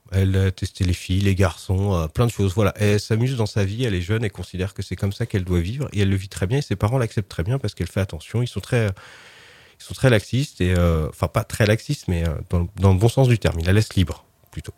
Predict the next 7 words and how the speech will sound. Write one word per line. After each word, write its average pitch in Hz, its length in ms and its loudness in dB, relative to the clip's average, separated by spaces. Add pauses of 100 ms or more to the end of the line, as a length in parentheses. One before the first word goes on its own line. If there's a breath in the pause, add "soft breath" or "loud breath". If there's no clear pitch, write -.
Voilà. 82 220 0 (1080 loud breath)
Donc, 113 240 6
euh, 104 360 6
ces - 420 -4
deux 123 160 4
personnages-là 135 720 4
vont, 98 760 2